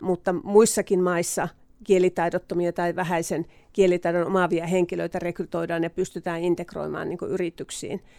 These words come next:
Siihen rohkeutta. Ja se, että jos Migri toimii tietyllä lailla, niin se on, se on Migrin ja, ja valtakunnan linja, mutta et paljon me pystytään tekemään täällä, täällä maakunnan sisällä.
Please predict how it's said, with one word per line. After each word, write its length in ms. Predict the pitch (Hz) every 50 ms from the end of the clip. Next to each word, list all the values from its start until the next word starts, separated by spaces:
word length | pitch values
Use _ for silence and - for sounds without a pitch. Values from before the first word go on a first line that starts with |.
| - _ - -
Siihen 460 | - - 240 226 226 208 202 175 165 - _ -
rohkeutta. 680 | 175 - 165 156 156 - - 143 151 - - - - - - - - _ _ _ _ -
Ja 80 | 180
se, 220 | 175 - 226 214 196
että 260 | - - - 180 - -
jos 240 | - 160 170 160 -
Migri 280 | 190 196 - 240 240 226
toimii 340 | 233 226 220 226 226 214
tietyllä 500 | 214 - 226 214 214 226 208 208 202 202
lailla, 340 | 202 196 190 185 185 185 190 - -
niin 300 | 196 190 185 180 175 - - - - - - - - - - - - _ -
se 120 | - 180
on, 200 | 175 175 - - - -
se 120 | - 233
on 100 | 190 190
Migrin 380 | 208 220 220 - 214 208 185 -
ja, 140 | - 190 180 - -
ja 160 | - 190 180
valtakunnan 720 | 170 - - 196 214 190 175 180 - 185 170 165 160 156
linja, 260 | 151 151 165 - 139
mutta 260 | 165 170 170 - -
et 120 | 190 - _ -
paljon 260 | 240 240 240 220 202
me 100 | 190 180
pystytään 500 | - 185 185 - - 170 - 175 160 156
tekemään 500 | - 180 - 170 151 147 170 - - 170
täällä, 300 | - 160 160 151 - 170 - - - _ -
täällä 220 | - 190 175 175 170
maakunnan 460 | 180 170 160 165 - - - - -
sisällä. 420 | - - 156 - - - - -